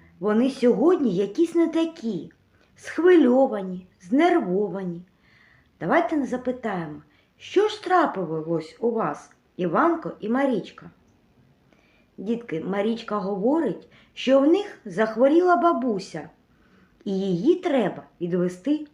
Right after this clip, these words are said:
до лікарні. А вони не знають, як це зробити. Давайте їм допоможемо.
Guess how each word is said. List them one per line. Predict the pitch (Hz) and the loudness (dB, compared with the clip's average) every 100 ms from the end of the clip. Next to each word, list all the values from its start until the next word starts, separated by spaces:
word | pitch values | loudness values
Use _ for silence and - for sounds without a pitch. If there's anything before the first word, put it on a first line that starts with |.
| - | -8
до | 214 | -4
лікарні. | 247 247 185 160 147 139 - _ _ - _ _ | -4 -4 -6 -6 -8 -14 -18 _ _ -20 _ _
А | - 170 | -2 2
вони | 220 330 381 | 4 4 4
не | 359 | 0
знають, | 247 214 175 143 139 - _ _ _ 127 135 | 0 -2 -2 -4 -10 -16 _ _ _ -10 -2
як | 277 359 - _ _ | -2 -2 -8 _ _
це | _ 185 247 | _ -2 -2
зробити. | 226 233 180 147 135 - 165 _ _ _ _ _ _ _ _ | -2 -6 -6 -12 -16 -20 -20 _ _ _ _ _ _ _ _
Давайте | 147 240 370 339 | -2 0 2 2
їм | 285 247 | 2 2
допоможемо. | 269 269 240 156 131 - | 2 0 -2 -2 -10 -16